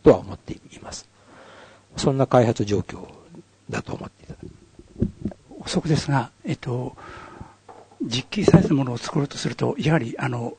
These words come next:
Speaker 2: 製造、あの、まあ、メーカーの方にですね、まあ、製造装置といいますか、製造機器、そちらの方が、まあ、ネックになっています。小型のものであれば、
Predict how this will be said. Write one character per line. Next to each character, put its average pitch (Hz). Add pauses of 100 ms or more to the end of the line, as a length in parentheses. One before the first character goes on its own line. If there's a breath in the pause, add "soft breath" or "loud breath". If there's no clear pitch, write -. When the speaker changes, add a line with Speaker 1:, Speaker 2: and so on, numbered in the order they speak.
(180)
Speaker 2:
製 170
造、 190 (1900)
あ 135
の、 120
ま 143
あ、 - (520)
メ 147
ー 147
カ 165
ー -
の 147
方 147
に -
で -
す -
ね、 135 (220)
ま 135
あ、 -
製 151
造 131
装 -
置 -
と -
い -
い -
ま -
す -
か、 131
製 -
造 131 (120)
機 135
器、 143
そ -
ち -
ら 185
の 190
方 175
が、 180
ま 135
あ、 127
ネ 127
ッ -
ク -
に 147
な -
っ -
て -
い -
ま -
す。 - (220 loud breath)
小 -
型 214
の 208
も 175
の 180
で 156
あ 147
れ 139
ば、 180